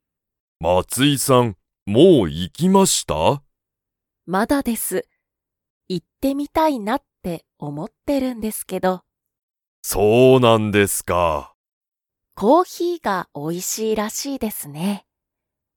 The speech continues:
Speaker 2: 大西さんは行きました？
Speaker 1: はい。でも、行ってもなかなか入れなくて。
Speaker 2: いつ行ったんですか？
Speaker 1: 昨日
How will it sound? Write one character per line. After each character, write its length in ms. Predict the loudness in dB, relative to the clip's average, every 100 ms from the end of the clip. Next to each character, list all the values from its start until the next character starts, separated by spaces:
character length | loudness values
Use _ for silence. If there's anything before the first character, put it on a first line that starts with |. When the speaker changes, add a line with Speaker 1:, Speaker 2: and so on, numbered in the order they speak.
| -6
Speaker 2:
大 240 | -2 -2
西 280 | -2 -4 -6
さ 200 | -6 -6
ん 100 | -6
は 240 | -4 -4 -4 -10
行 100 | -18
き 160 | -14 -10
ま 160 | -8
し 160 | -8 -8
た？ 360 | -8 -6 -8 -12 _ _ _ _ _ _ _ -4
Speaker 1:
は 340 | 0 6 6
い。 160 | 6 0 _ _ _ _ _ _ _ -4
で 240 | 0 2
も、 320 | 2 0 -2 -8 _ _ _ -10
行 160 | -10 -10
っ 20 | _
て 140 | 0
も 180 | 2 0
な 240 | -2 -4 -2
か 200 | 0 2
な 160 | 0
か 200 | 2 0
入 460 | 0 -2 0 2 4
れ 160 | 4
な 160 | 4 2
く 160 | -2 -8
て。 340 | -4 -4 -6 -12 _ _ _ _ _ _ _ _
Speaker 2:
い 160 | -4
つ 340 | -4 -6 -8 -8
行 140 | -10 -12
っ 40 | _
た 160 | -6 -4
ん 40 |
で 140 | -4 -8
す 140 | -10
か？ 400 | -10 -6 -6 -6 _ _ _ _ _ _ _ _
Speaker 1:
昨 120 | -10 -6
日 580 | 0 4 6 6 4